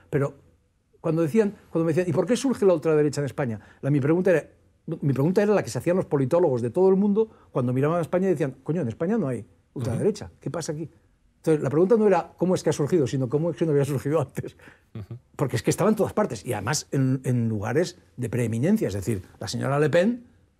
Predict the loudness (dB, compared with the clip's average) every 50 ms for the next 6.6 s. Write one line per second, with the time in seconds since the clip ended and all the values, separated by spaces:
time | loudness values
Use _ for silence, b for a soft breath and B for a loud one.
0 | _ -6 -6 -4 -2 -2 0 2 2 2 2 0 -4 -8 -10 -8 -6 -4 0 0
1 | 0 0 0 -2 -4 -2 -2 -2 -2 -2 -2 -4 -4 -2 -4 -4 -2 -2 -2 -2
2 | -2 -4 -6 -8 -6 -2 -2 2 2 4 4 4 4 2 2 0 0 0 2 4
3 | 4 4 2 2 2 2 0 0 0 -2 -4 -6 -4 -6 -2 0 2 2 2 2
4 | 0 -2 -2 0 -2 0 0 2 2 4 4 4 4 4 2 0 -2 0 0 -2
5 | 0 2 2 2 4 2 -2 -4 -4 -8 -8 -10 -12 -10 -8 -8 -8 -10 -14 -18
6 | -20 -10 -4 -2 0 0 0 0 -2 -4 -6